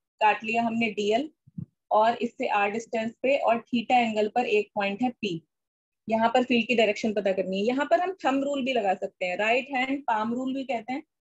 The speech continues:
राइट हैंड थंब रूल भी कहते हैं, राइट हैंड थंब रूल, कई लोग इसे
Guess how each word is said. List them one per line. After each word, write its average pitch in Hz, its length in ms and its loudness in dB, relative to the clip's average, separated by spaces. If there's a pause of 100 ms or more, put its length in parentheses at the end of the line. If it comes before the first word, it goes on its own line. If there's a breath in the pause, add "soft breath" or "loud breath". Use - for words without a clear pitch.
(140)
राइट 214 320 0
हैंड 240 220 -2
थंब 202 260 -4
रूल 175 160 -6
भी 156 100 -6
कहते - 340 -12
हैं, - 80 -20 (1000)
राइट 202 400 -2
हैंड 208 340 -2 (2250)
थंब 208 220 -2
रूल, 247 240 -2
कई 240 200 -2
लोग 254 220 0
इसे 269 200 -2